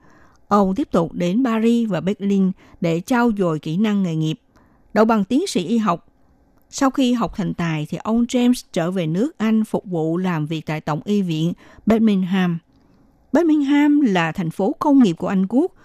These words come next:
cũng là một khu đô hội lớn thứ hai chỉ đứng sau London. Tuy nhiên, tiến sĩ James không vì vậy mà ở lại khu đô hội lớn này. Ông là vị bác sĩ ngoại khoa, giữa dao mổ còn có tấm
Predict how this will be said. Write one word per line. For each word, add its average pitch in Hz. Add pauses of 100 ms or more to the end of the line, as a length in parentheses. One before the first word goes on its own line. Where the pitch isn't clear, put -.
(240)
cũng 226
là 277
một 190
khu 277
đô 262
hội 180
lớn 196
thứ 349
hai 220
chỉ 165
đứng 165
sau 208
London. 180 (680)
Tuy 254
nhiên, 262
tiến 302
sĩ 170
James 190 (240)
không 320
vì 208
vậy 175
mà 185
ở 165
lại 185
khu 202
đô 196
hội 175
lớn 170
này. 185 (500)
Ông 277
là 240
vị 170
bác 247
sĩ 170
ngoại 175
khoa, 220 (360)
giữa 185
dao 220
mổ 156
còn 160
có 165
tấm 247